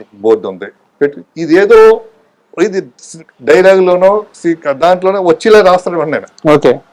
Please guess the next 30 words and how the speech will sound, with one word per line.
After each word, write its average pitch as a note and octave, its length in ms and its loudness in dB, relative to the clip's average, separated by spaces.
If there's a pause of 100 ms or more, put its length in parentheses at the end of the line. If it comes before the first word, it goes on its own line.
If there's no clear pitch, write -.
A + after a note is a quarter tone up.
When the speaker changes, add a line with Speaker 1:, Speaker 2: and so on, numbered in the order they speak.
(640)
Speaker 1:
ఆయనకి F#3 260 -4
వచ్చి E3+ 400 -4
ఆయన E3+ 240 -2
రాసి E3 460 0
సీన్ E3 220 -10
రాసి E3 140 0
మూడు D#3 420 -2
గంటలు, D3+ 240 -4
నాలుగు D3+ 240 -4
గంటలు C#3+ 160 0
పడుతుందండి. A#2+ 380 -2
అక్కడ F2+ 160 -20 (1600)
ఎనిమిది C#3 280 -2
గంటలకు D3 260 -2
సెట్లో D3 380 0
ఆయన C#3 180 0
వస్తే B2+ 320 -2
పది, C#3+ 340 -4
ప-, C#3+ 100 -4
పదకొండు, C3 460 -4
పన్నెండు B2 320 -4
అవుద్దండి. G2+ 340 -6 (1200)
పన్నెండు C#3+ 260 2
గంటలకు C3+ 300 -2
ఆయన C#3+ 280 0
ఇచ్చిన C#3+ 340 -10
తమిళ్లో D3+ 540 2
రాస్తాడండి, A2+ 500 -4
తమిళ్లో C#3 360 -2
రాస్తారండి. G#2 520 -4